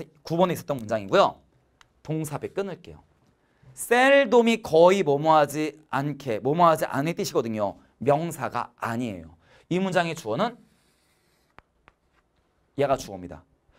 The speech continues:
근데 셀돔이 부정어니까 동사를 반드시 부정의 의미를 넣어야 돼요.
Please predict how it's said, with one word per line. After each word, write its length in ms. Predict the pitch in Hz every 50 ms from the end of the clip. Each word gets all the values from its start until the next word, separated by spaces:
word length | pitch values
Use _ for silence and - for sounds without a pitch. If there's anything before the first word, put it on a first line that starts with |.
| _ _
근데 440 | - 196 185 185 226 240 240 - _ _ _ _ _ _ _ _
셀돔이 680 | - - 262 277 294 302 - - 277 262 269 262 -
부정어니까 920 | - 170 160 156 226 226 220 208 202 202 - 165 165 175 175 147 117 - -
동사를 640 | - 151 160 175 185 208 - - 240 220 214 214 175
반드시 760 | 151 143 131 147 165 151 - 143 143 160 156 123 90 - _ _ _ _ _ _ _ _ _
부정의 640 | - - 175 180 175 202 240 233 226 233 226 214 -
의미를 320 | 151 156 165 175 185 160 113
넣어야 280 | 110 113 143 190 185
돼요. 440 | 147 123 110 110 139 190 208 -